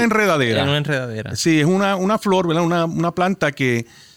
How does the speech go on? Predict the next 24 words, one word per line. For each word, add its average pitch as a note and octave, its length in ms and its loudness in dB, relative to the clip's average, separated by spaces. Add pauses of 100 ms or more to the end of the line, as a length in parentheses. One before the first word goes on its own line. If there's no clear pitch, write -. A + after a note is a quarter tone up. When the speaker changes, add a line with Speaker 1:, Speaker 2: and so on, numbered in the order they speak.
(400)
Speaker 2:
que C3 400 -2
ella F3+ 520 0
es E3 120 0
la F#3 180 0
que, D#3+ 580 0
eh, C#3 500 -2
le C3+ 300 0
da C#3+ 380 0
el B2 140 -2
aroma, C3+ 600 2 (380)
el A#2+ 160 -2
amargo E3 520 2
y D3 60 2
el C#3+ 100 0
sabor C#3+ 360 0
a D#3 60 2
la C#3+ 120 0
cerveza. A2+ 680 -2
Así E3+ 160 -4
que G3 260 0
es, D#3 100 -6
es D#3 260 -4
bien E3 260 0
esencial C#3 720 -2